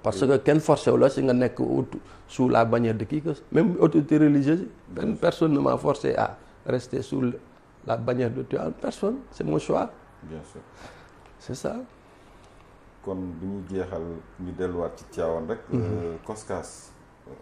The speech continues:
Speaker 2: mu ngi def liggéeyam, d'accord, mais, euh, je, day fixer ay objectifs at mu nekk.
Speaker 1: Mhm.
Speaker 2: Euh, ni lii bëgg nañ ko atteindre, lii bëgg nañ ko soppi, ñu xam ne organisation bi daal mu ngi dox.
Speaker 1: Mhm. Waaw, bien sûr, tout,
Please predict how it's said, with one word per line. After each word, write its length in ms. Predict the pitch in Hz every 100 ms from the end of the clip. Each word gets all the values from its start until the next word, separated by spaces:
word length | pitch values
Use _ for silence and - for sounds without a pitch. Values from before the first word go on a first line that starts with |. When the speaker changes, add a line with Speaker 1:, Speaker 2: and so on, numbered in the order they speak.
| - - 76
Speaker 2:
mu 80 | 80
ngi 80 | 82
def 140 | 90
liggéeyam, 380 | 113 104 95 107
d'accord, 340 | 80 - 92 -
mais, 280 | 85 78 -
euh, 1040 | - - - 57 55 52 - - - -
je, 140 | 73 - - 78
day 120 | 95
fixer 300 | 101 110 -
ay 140 | 80 87
objectifs 440 | 85 90 - 113 -
at 60 | 87
mu 100 | 90
nekk. 180 | 92 107 - -
Speaker 1:
Mhm. 260 | 113 107 - - - -
Speaker 2:
Euh, 800 | 80 82 82 82 82 80 82 82 85
ni 120 | 82 82
lii 280 | 87 104 113 - 90 85
bëgg 140 | 85 87
nañ 120 | 82 82
ko 340 | 92 92 92 - -
atteindre, 420 | 98 - 90 87 85 80
lii 160 | 87 92
bëgg 240 | 78 80
nañ 120 | 82 80
ko 80 | 90
soppi, 300 | - 87 90
ñu 360 | 92 95 113 120
xam 160 | 117 104
ne 60 |
organisation 600 | 107 101 101 92 90 90
bi 80 | 85
daal 140 | 87 107
mu 120 | 87
ngi 80 | 101
dox. 140 | 85 - -
Speaker 1:
Mhm. 280 | 123 101 101 - - - - -
Waaw, 160 | 160 208
bien 260 | 131 165
sûr, 260 | 160 131 131 -
tout, 120 | 180